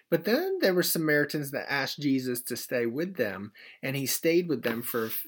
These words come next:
couple days. And many more people came to believe because of Jesus' words.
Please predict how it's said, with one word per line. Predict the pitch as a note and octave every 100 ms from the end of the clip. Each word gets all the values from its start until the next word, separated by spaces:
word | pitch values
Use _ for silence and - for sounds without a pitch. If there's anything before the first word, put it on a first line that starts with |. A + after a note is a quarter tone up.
| -
couple | - C3+ G#2
days. | B2+ D3+ G2+ G2+ - _ _ _ _ _ _ _ _ _ _ _ _ _ -
And | D3 D3 D3 C#3+ D#3
many | D#3 F#3 A#3
more | A3+ G3 F#3 F3+
people | - F3+ E3 A#2+ A2
came | - - D3+ D#3
to | - -
believe | C#3 C#3+ D3 A2+ A2+
because | B2+ B2 - B2+ A#2 A2+ A2
of | - B2+ B2
Jesus' | B2 A2+ A2 A2+ A2+ C#3+
words. | D#3+ C#3 E2+ E2 - -